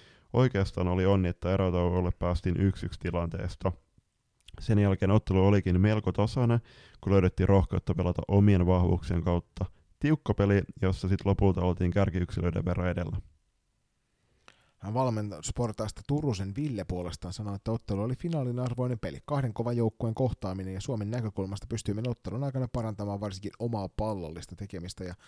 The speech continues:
Speaker 2: joukkue oli läpi ottelun erittäin hyvässä henkisessä moodissa.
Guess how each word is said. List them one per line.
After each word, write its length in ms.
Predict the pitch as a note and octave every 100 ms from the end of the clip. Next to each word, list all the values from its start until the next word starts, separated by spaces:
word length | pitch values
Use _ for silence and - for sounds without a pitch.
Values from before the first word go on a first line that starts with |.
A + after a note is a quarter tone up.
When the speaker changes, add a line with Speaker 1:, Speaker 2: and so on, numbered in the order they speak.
| - _ -
Speaker 2:
joukkue 340 | B2+ - G2+
oli 120 | C3+
läpi 240 | C#3 C3 A#2+
ottelun 360 | A#2 - G#2
erittäin 400 | G2+ G2+ - G2
hyvässä 300 | G#2 F#2+ -
henkisessä 520 | G2 A2 F#2+ F2 - G2+
moodissa. 500 | G#2 G2 F2 -